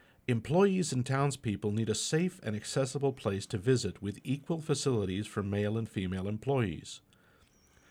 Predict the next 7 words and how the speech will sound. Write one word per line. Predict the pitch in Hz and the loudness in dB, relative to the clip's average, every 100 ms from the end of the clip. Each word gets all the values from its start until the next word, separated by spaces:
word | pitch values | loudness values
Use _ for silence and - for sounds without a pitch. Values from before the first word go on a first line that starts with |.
| _ | _
Mahoney | 107 123 151 143 | 0 4 4 4
said | 120 139 127 | 2 2 2
the | 107 | 2
short-term | - 127 123 - 123 113 | 0 2 0 0 0 0
solutions | - 104 113 - 120 110 | -2 -2 -2 -2 -4 -2
would | 107 92 | -2 -2
give | 101 | -4